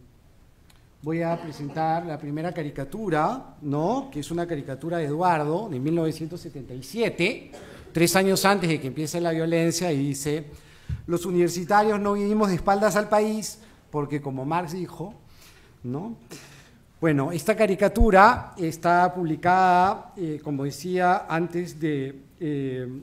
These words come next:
del conflicto armado, y da cuenta del alto grado de ideologización que se vivía en las universidades peruanas por la presencia de un marxismo dogmático, ¿no?,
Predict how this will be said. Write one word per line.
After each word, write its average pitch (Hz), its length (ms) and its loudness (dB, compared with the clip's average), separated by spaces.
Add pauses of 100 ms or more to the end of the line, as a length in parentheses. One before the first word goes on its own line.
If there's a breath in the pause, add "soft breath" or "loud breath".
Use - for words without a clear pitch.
(380)
del 151 180 -4
conflicto 151 480 -6
armado, 196 760 2 (280)
y 160 140 -4
da 180 180 2
cuenta 208 480 -2
del 151 240 -6
alto 180 400 -2
grado 175 360 0
de 175 120 -2
ideologización 151 960 -4
que 190 100 -10
se 151 140 -12
vivía 151 320 -2
en 170 60 0
las 170 180 -6
universidades 135 480 -6
peruanas 175 640 -4 (480 loud breath)
por 151 100 -6
la 151 100 -4
presencia 175 640 -4
de 147 120 -2
un 165 100 -2
marxismo 175 640 -2
dogmático, 165 800 -2 (320)
¿no?, 139 320 -10